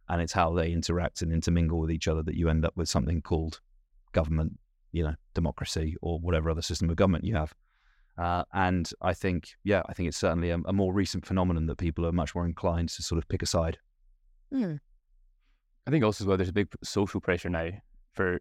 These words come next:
Speaker 3: to be seen to be posting things on social media about, that's how people, that's how other people gauge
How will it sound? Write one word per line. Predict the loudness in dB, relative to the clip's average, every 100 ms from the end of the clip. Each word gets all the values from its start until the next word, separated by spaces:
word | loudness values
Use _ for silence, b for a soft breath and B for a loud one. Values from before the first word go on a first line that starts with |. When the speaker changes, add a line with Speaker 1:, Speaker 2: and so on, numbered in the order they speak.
| -6
Speaker 3:
to | -2 0
be | 0 0 -2
seen | -4 0 2 2 0
to | -2
be | -2
posting | -2 -4 -2 -4
things | -2 -6 -6
on | -2
social | -2 0
media | -2 -2 -6 -16 _ _ _ -6
about, | -2 0
that's | 0 0
how | 0 0
people, | -4 -2
that's | -2 -2
how | -2 -2 -4 _ _ _ _ _ _
other | 0 2
people | 0 -2 -2
gauge | 0 0 -2 -4 -10